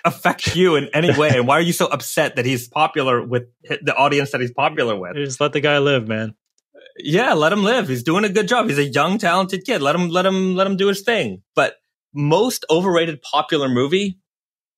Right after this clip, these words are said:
Speaker 1: Oh, I wish I was set up for this. I, I can't think of one right now. Um, darn it, I really wanna have a good answer for this. Now I don't.
Speaker 2: You know, w-,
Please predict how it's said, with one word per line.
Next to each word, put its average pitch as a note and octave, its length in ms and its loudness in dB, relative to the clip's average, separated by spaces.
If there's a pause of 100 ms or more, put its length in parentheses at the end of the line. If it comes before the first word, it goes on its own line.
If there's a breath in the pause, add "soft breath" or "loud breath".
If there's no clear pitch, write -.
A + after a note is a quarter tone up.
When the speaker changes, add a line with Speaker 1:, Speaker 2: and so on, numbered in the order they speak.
(140)
Speaker 1:
Oh, A2 200 4
I F#2 160 0
wish A#2+ 200 -2
I A2+ 60 2
was F#2+ 180 -6
set G2+ 200 -2
up - 120 -2
for A#2 120 -4
this. F2 280 -6
I, B2+ 220 0
I C3 80 0
can't D#3 400 -2
think E3+ 240 -2
of E3+ 100 0
one F#2+ 180 0
right F#2 200 0
now. F2+ 300 -6 (400 soft breath)
Um, A2 500 2 (400 soft breath)
darn C#3 200 2
it, G2+ 80 0
I F#2+ 40 0
really B2 240 0
wanna A#2+ 200 0
have A2 100 0
a - 20 -8
good G#2+ 140 0
answer B2 240 -2
for - 100 -8
this. F2+ 260 -6
Now G2+ 200 -4
I G#2 80 -2
don't. A2 180 -2
Speaker 2:
You C3 40 -6
know, C3 200 0
w-, D3 300 -8